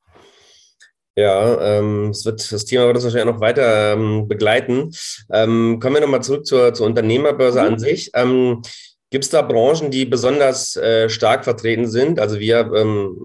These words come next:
Speaker 1: berichten ja vor allen Dingen über Onlinehandel und E-Commerce. Ähm, welche Rolle spielt zum Beispiel, spielen Onlinehändler oder Onlineunternehmen, äh, äh,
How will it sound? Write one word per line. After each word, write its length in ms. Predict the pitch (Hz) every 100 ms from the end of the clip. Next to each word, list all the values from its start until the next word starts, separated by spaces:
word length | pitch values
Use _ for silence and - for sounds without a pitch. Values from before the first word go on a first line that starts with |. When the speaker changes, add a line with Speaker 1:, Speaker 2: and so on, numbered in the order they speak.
| -
Speaker 1:
berichten 400 | 104 104 117 120
ja 80 |
vor 100 | 107
allen 80 | 107
Dingen 140 | 117 107
über 80 |
Onlinehandel 460 | 92 131 127 123 117
und 120 | 107
E-Commerce. 640 | 135 - 143 135 135 131 -
Ähm, 360 | 104 107 110
welche 160 | 110 113
Rolle 180 | 117 120
spielt 300 | 117 120 117
zum 80 | 113
Beispiel, 480 | 107 113 110 104
spielen 260 | 104 - 113
Onlinehändler 580 | 110 127 117 110 110 104
oder 140 | 104
Onlineunternehmen, 960 | 98 117 110 107 107 101 101 101 98 95 - - _
äh, 520 | - 90 71 87 85
äh, 60 | 85